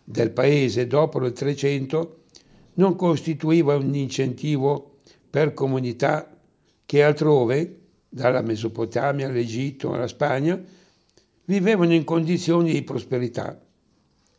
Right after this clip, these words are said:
Solo ai primi del Cinquecento la concorrenza di due fatti, la crociata degli ebrei della Spagna, dopo il millequattrocentonovantadue,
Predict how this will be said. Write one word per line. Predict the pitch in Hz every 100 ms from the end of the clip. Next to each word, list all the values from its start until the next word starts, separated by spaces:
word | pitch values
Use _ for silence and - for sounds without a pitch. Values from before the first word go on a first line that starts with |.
| _ _ _ _ _
Solo | - 170 202 208
ai | 190
primi | 175 185 180
del | 151 156
Cinquecento | - 147 139 151 180 170 135 131 180 208 - _ _ _
la | 127 -
concorrenza | 135 123 135 131 151 - 127
di | 120 110 120 113
due | 113 127
fatti, | 123 120 110 - 147 170 - _ _ _ _ _
la | - 117
crociata | 123 123 135 156 156 131
degli | 123 123 123
ebrei | 117 147 156
della | 139 127
Spagna, | - 135 120 120 143 180 - _ _ _
dopo | - 120 143 139 139 131 - _ _ _
il | - 113
millequattrocentonovantadue, | 135 165 147 135 135 127 131 - 139 135 135 135 131 127 127 135 143 135 147